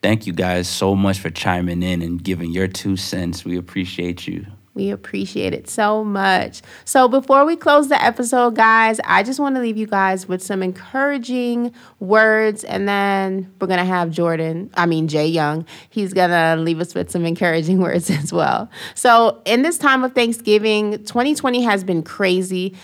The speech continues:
Speaker 2: There's been a lot of loss. There's been a lot of just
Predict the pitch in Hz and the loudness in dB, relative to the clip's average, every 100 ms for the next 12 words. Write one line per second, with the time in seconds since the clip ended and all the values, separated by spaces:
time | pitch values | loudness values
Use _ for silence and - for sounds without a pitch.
0 | - 202 202 208 180 175 160 160 165 175 | -2 -2 0 0 2 2 2 -2 2 6
1 | 185 196 - 185 180 175 165 160 160 151 | 6 4 -2 -4 -2 -2 2 2 2 0
2 | 151 165 269 285 - | -2 -4 -2 -2 -6